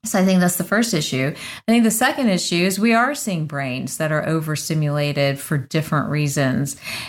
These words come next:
And until we deal with that medically, like, how do we calm these overstimulated brains down without just medicating everybody to death? Then, then we're gonna continue to have a crisis with mental health,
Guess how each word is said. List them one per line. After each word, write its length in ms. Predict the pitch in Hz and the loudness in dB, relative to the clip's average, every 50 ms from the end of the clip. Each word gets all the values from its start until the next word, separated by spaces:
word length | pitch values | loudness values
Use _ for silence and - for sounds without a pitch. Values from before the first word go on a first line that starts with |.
| - - _ | -14 -10 _
And 360 | - 180 185 180 180 180 180 | 0 2 4 6 6 4 4
until 280 | - - 185 190 233 226 | 4 4 4 4 4 4
we 120 | 220 214 | 4 4
deal 260 | 180 - 220 226 233 240 | 4 4 2 2 2 2
with 120 | 233 220 | 2 2
that 200 | 202 175 147 147 | 2 0 2 0
medically, 720 | 156 170 185 226 269 240 233 - 151 151 131 127 135 147 | 0 2 2 2 2 0 -2 -2 -2 -2 -2 0 -2 -2
like, 200 | 147 - 139 - | -4 -4 -6 -6
how 120 | - - 185 | -2 -2 0
do 80 | 185 | 2
we 80 | 185 175 | 2 0
calm 460 | 170 - - - 185 190 196 202 190 | 0 -2 -2 0 0 2 2 2 2
these 180 | 180 160 160 - | 2 2 0 0
overstimulated 760 | - 156 151 160 156 - 175 165 160 151 151 151 147 147 139 | 0 0 0 0 0 0 0 0 2 2 2 2 2 0 0
brains 340 | - 156 160 170 175 170 - | 0 2 2 4 2 2 2
down 200 | 160 147 143 143 | 2 2 2 2
without 280 | 143 147 156 156 156 151 | 2 2 2 0 0 -2
just 180 | - 139 - | -4 -2 0
medicating 520 | 156 156 160 185 185 185 175 156 151 147 147 | 0 2 2 2 2 2 2 4 4 4 2
everybody 440 | 147 143 151 151 143 151 147 147 143 | 2 2 0 0 0 0 0 0 -2
to 120 | 143 131 | -2 -2
death? 360 | - 117 117 120 143 151 - - - - - - - - - - | 0 0 2 2 0 -2 -4 -8 -12 -10 -10 -10 -10 -12 0 4
Then, 840 | 190 175 185 185 190 185 190 185 185 185 180 170 - - - - - - - - _ - | 4 6 6 6 6 6 6 6 6 4 4 2 -2 -6 -10 -14 -16 -20 -20 -18 _ -6
then 220 | 175 190 202 196 | -2 2 2 4
we're 140 | 196 202 202 | 4 4 4
gonna 160 | 226 240 247 | 4 2 2
continue 380 | 240 240 226 - 247 247 247 220 | 2 0 0 2 2 2 4 4
to 100 | 202 180 | 2 0
have 300 | 165 190 214 226 233 233 | 0 2 0 2 2 0
a 40 | |
crisis 640 | 226 - - - 170 165 165 160 - 160 147 - - | -4 -6 -4 -2 0 0 0 0 -2 -4 -4 -4 -4
with 80 | 147 | -4
mental 380 | 147 143 151 143 123 - 123 123 | -4 -2 -2 -4 -4 -4 -4 -4
health, 420 | 139 139 151 147 - - - - | -4 -2 -4 -4 -4 -4 -8 -12